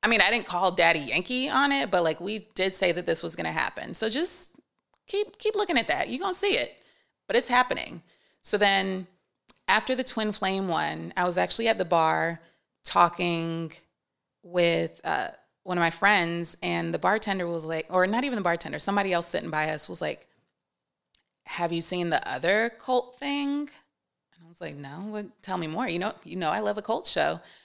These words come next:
And they were like, "No, you need to check out the one on H B O, Mother God something." And I was like, "Okay,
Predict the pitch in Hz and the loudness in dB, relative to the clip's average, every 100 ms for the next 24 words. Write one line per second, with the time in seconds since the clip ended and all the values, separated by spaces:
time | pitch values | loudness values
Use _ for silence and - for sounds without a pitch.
0 | _ _ - 190 190 180 170 170 175 208 | _ _ -8 -2 2 4 4 0 0 0
1 | 202 175 175 170 160 156 147 160 - 160 | 0 0 2 0 0 0 -2 -4 -4 -2
2 | 139 - - 156 _ _ _ - 180 165 | -2 -2 -6 -12 _ _ _ -18 -2 0
3 | 156 147 139 - - 135 - 180 208 226 | 0 0 -2 -2 -6 -8 -8 -8 -8 -6
4 | 202 190 - 294 269 | -6 -6 -8 -10 -8